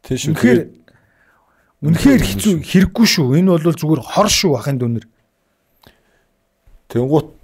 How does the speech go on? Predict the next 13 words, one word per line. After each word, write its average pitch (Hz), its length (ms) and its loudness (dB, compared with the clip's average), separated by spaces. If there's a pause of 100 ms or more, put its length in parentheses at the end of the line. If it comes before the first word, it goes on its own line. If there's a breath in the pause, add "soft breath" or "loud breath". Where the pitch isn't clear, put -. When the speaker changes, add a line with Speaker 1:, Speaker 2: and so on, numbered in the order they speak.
(320)
Speaker 1:
одоо 120 320 4
энэ 143 320 0
ер 127 160 2
нь 123 240 -4
төцөн 175 560 -2 (560)
байгаа 123 720 4 (560)
зүйлсүүд 120 640 0
бүгд 120 560 0
ерөнхийдөө 107 560 0
манайхаа 98 640 -2
тийм 98 240 -4
таны 110 320 0
би 101 240 -2